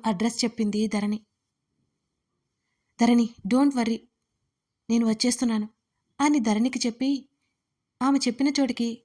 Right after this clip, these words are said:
కారు పోనిచ్చాడు సూర్య. పది నిమిషాల్లో అక్కడికి చేరుకున్నాడు అతను. సూర్య రావడం చూసి కారు దిగి సూర్య చేతిని పట్టుకుని తన దగ్గరికి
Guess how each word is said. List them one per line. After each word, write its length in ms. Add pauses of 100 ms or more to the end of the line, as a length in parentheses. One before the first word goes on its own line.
(120)
కారు 220
పోనిచ్చాడు 520
సూర్య. 400 (720)
పది 160
నిమిషాల్లో 500 (720)
అక్కడికి 400 (100)
చేరుకున్నాడు 520
అతను. 340 (2000)
సూర్య 280
రావడం 400
చూసి 320 (300)
కారు 220
దిగి 320
సూర్య 240
చేతిని 320
పట్టుకుని 420 (380)
తన 80
దగ్గరికి 520